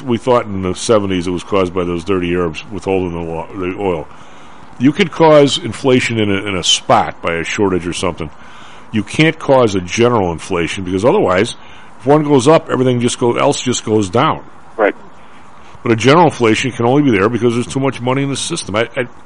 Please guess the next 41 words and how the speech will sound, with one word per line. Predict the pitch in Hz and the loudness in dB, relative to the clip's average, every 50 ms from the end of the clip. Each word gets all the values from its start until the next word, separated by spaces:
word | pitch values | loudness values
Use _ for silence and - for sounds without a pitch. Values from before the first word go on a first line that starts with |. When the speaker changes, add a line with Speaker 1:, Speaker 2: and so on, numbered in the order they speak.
| - - - - - - - - - - - | -20 -20 -20 -20 -20 -20 -20 -20 -20 -16 -6
Speaker 1:
I, | - | -2
I | 123 | 0
don't | 143 147 143 143 135 | 0 2 2 2 2
know | 120 | 2
how. | 104 123 113 113 113 110 117 135 - - - - - - - - - - - - - - - - - | 2 4 4 4 4 2 0 -4 -12 -18 -20 -20 -20 -20 -20 -20 -20 -20 -20 -20 -20 -20 -20 -10 -6
I | 117 107 | -2 -2
guess | 107 98 107 | -2 -2 -2
I | 101 | -2
could | 92 85 | -4 -2
talk | - 113 101 95 | 0 0 0 0
when | - 90 | -2 -6
I'm | 85 | -4
blue | 82 98 98 | -2 -2 -2
in | 90 82 | -2 -4
the | |
face. | 78 - 104 95 85 - | -4 -2 -2 -2 -2 -2
I'm | 90 85 | -6 -6
never | 90 92 90 | -4 -4 -4
gonna | 85 82 82 | -4 -4 -6
get | 85 87 85 | -8 -8 -8
anywhere | 80 85 85 82 | -8 -8 -8 -8
with | 78 - | -8 -8
this | 95 90 - - | -10 -10 -8 -10
one. | 82 80 | -10 -8
But | 80 82 80 - - - - - - - - - - | -8 -10 -10 -12 -16 -20 -20 -20 -20 -20 -20 -14 0
here's | - 127 123 117 104 117 | 2 4 4 4 6 6
a, | 107 104 104 98 98 95 90 87 | 6 6 6 6 6 6 6 4
uh, | 90 - - - - - - - - - - - - - - - - - - - | 0 -4 -12 -20 -20 -20 -20 -20 -20 -20 -20 -20 -20 -20 -20 -20 -20 -20 -12 -8
an | 101 98 | -4 0
article | 101 104 104 107 - 104 101 92 | 2 2 2 2 0 -2 -2 -2
here | 87 98 95 92 95 92 | 0 0 0 0 -2 -2
by, | 90 87 87 95 90 90 87 87 | -4 -4 -4 -4 -2 -2 -2 -4
uh, | 85 87 85 80 - - - - - - - - | -4 -6 -8 -8 -12 -16 -20 -20 -20 -20 -20 -12
Jeff | - - 131 123 - | -4 0 0 0 0
Cox, | - - 117 98 95 90 - | 0 0 0 0 0 -2 -4
who | - 101 | -4 -2
we | 117 143 156 | 2 2 2
have, | 156 135 113 135 | 2 0 -4 -4
we | 135 139 131 | -4 -2 0
have, | 135 139 123 113 120 | 0 -2 -2 -2 0
uh, | 123 120 120 117 110 | 0 2 2 0 0